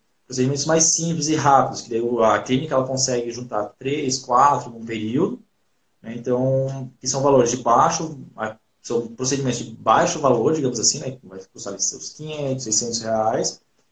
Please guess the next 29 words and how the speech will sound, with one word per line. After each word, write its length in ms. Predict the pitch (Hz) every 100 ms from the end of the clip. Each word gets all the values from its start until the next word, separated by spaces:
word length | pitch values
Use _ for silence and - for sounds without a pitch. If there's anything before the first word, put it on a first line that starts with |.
| _
Então 140 | 135
a 80 | 131
clínica 380 | 131 180 214 196
ganha 280 | 139 135 131
porque 160 | -
ela 120 | 127
consegue 320 | 123 135 135 131
fazer 160 | 135
um 80 | 131
volume 280 | 127 123 127
legal, 600 | 135 143 147 143 - - _ _ _ _ _ _ _ _
e 120 | 185
eu 140 | 185
ganho 260 | 165 165 170
porque 180 | - 175
eu 80 | 170
consigo 400 | 175 - 170 170
também 380 | 170 151 156
pegar 280 | 156 139 139
um 140 | 147 147
dia 340 | 123 139 165
ali, 520 | 156 139 151 175 175
fazer 360 | - 185 165 170
um 220 | 170 165
procedimento, 560 | 165 - 151 151 156 160
já 160 | 175
fecho 240 | 170 170 165
um 60 |
período 420 | 165 156 160 160